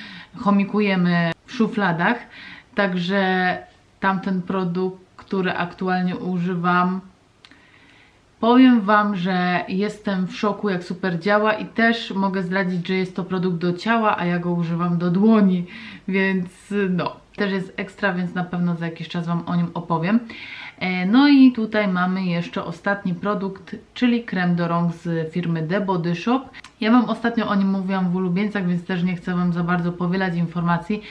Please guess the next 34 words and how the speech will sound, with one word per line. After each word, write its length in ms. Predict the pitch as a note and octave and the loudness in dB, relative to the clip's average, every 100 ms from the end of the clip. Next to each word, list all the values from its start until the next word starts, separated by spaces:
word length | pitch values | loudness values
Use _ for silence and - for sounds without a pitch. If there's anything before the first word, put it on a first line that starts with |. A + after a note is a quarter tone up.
| - - - | -16 -8 0
Natomiast 320 | A3 A#3 A3 | 4 6 6
mogę 260 | B3 B3 | 6 6
wam 180 | B3 A#3 | 6 4
powiedzieć 380 | A#3 A3+ A#3 A3 | 2 0 -2 -4
tyle, 360 | - A#3 A3 G#3+ | -2 0 2 0
że 140 | G3 | -2
jest 280 | F#3 F3+ G3 | -2 -4 -4
rewelacyjny, 920 | F#3+ G3 G#3 G#3+ G#3 - F3+ F3 F#3 - - - - | -4 -2 0 0 -2 -2 0 2 0 -6 -16 -18 -8
bo 420 | F3 G3+ F#3+ F3+ - | 0 4 4 2 -2
szybko 360 | - B3+ C4+ | -2 0 -2
się 260 | B3 A#3+ A3 | 2 4 4
wchłania, 460 | - G3 F#3 F#3 | 0 0 2 0
więc 280 | F3+ F#3 F3 | -2 -4 -2
taki, 520 | G#3+ G3+ - G3+ G3 | -2 -2 -4 -2 -2
mm, 680 | F#3 - F3+ F3+ F3+ F3+ F3+ - | -2 -4 -2 0 0 0 -2 -4
w 60 | |
ciągu 320 | - A3 G3+ | 0 0 0
dnia, 460 | F3+ G3 G#3+ G3+ F#3 | 0 0 4 4 2
żeby 420 | F3 F3 F3+ F3+ | 0 -2 -2 -2
właśnie 360 | F3 F3+ - F#3 | -2 -4 -4 -4
nałożyć 480 | F3+ F3+ F3+ F3+ F3 | -2 -2 -4 -4 -4
na 100 | E3+ | -2
tą 200 | F3+ F3 | 0 -2
suchość, 640 | - G#3 F#3+ F3 F3 - - - - - | 0 -2 -2 -4 -4 -12 -20 -18 -20 -8
e, 200 | E3+ E3+ | -4 -4
to 120 | F3+ | -2
jest 180 | F#3 F3 | -2 -2
rewelacja. 800 | G3 F#3 G3+ F#3 D#3+ - F3 F3+ - - - - | -2 0 0 2 0 0 0 0 -4 -18 -12 -4
Ja 160 | G3+ | -2
tutaj 220 | G#3+ A3 | 0 0
jeszcze 220 | G#3+ - G#3+ | 0 -2 -2
troszkę 460 | G#3 G3+ - A3 | 0 -2 -2 0
mam, 340 | G3+ G3 F#3+ F#3 | 2 2 2 0
no 380 | F#3 F3+ - | -2 -4 -6